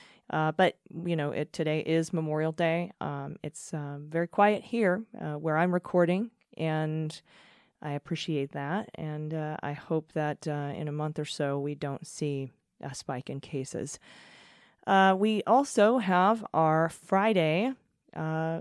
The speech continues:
happy hour meet and greet, and the first hour is for patrons only. We can have some,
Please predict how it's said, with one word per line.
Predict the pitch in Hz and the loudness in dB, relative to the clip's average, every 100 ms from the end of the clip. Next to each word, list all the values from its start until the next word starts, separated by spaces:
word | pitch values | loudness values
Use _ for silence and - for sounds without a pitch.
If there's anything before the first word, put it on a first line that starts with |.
| - - | -8 -12
happy | - 165 208 196 | -4 -2 0 0
hour | 135 156 | 0 0
meet | 208 311 | 0 0
and | 277 | -2
greet, | 175 127 - - | -2 -2 -6 -10
and | 160 156 | -6 -6
the | 160 | 0
first | 220 254 - | 2 2 4
hour | 196 180 226 | 6 6 4
is | 185 | 0
for | - 165 | -2 -4
patrons | 165 156 220 254 | -2 -2 -2 -2
only. | 143 151 170 | -2 -2 -2
We | 214 | -2
can | 170 165 | -2 -4
have | 156 | -4
some, | - 160 | -4 -4